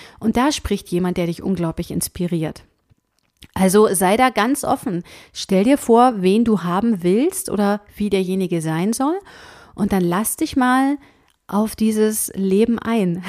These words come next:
<laughs> und lass dich mal auf den Gedanken ein, dass alles zu dir findet. Stell dir auch gerne vor, in welcher Weise du möchtest, dass ihr miteinander arbeitet.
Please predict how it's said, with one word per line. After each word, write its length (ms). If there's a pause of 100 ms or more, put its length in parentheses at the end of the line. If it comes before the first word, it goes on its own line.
(120)
<laughs> 220
und 100
lass 220
dich 160
mal 160
auf 140
den 140
Gedanken 440
ein, 200
dass 160
alles 360
zu 140
dir 180
findet. 460 (1000)
Stell 240
dir 180
auch 120
gerne 300
vor, 280
in 160
welcher 360
Weise 280
du 120
möchtest, 460
dass 120
ihr 80
miteinander 540
arbeitet. 720